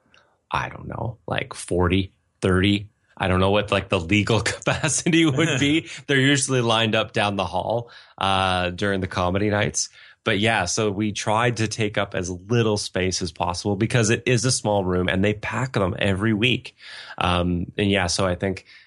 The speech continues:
Speaker 1: you know, Sally's up on, like, the little staircase by the bar, like, kind of in the corner. And I'm, like, <laughs> standing on a stool, kinda, like, you know, leaning on a stool, trying to, like, not get in people's way. And we had, like, another person kinda sitting in the middle, just sort of, again, trying not to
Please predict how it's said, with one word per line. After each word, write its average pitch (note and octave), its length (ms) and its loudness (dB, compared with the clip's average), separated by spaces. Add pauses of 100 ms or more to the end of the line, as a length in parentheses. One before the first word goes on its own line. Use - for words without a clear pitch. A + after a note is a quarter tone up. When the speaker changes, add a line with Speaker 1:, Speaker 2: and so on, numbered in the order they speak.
(100)
Speaker 1:
you - 80 -4
know, F#2+ 80 0
Sally's G2+ 540 0
up G2+ 160 -4
on, F#2 160 0
like, F#2 240 -4
the F#2 80 -4
little F2+ 240 0
staircase F2+ 640 -2
by F2+ 180 0
the E2+ 100 -2
bar, D#2+ 400 0
like, - 220 -6
kind D#2+ 280 -2
of - 80 -6
in G#2 100 2
the F2+ 60 2
corner. D2 460 0
And D#2+ 120 2
I'm, G#2 200 2
like, G#2+ 180 2
<laughs> - 120 0
standing G#2+ 340 2
on G2 160 0
a F#2 40 -2
stool, F2 600 -2 (440)
kinda, G2 240 0
like, E2+ 260 -2 (160)
you G2+ 100 0
know, F2+ 80 2
leaning G2 320 2
on F#2+ 120 2
a F2+ 40 0
stool, F2+ 360 0
trying F2 240 -2
to, E2+ 100 0
like, E2+ 160 -2
not E2+ 220 0
get G2 120 0
in G#2 80 -8
people's - 400 -12
way. - 220 -6
And G#2+ 100 -6
we G2+ 120 -4
had, E2+ 240 -4
like, - 240 -6 (280)
another G#2 260 0
person G2 340 -2
kinda F2+ 240 -4
sitting G#2 360 0
in G2 80 0
the F#2+ 80 2
middle, F2+ 460 0 (380)
just G2 200 -2
sort F#2 200 0
of, F#2 80 0
again, F2+ 320 2
trying B2+ 260 2
not A2 200 2
to - 100 -10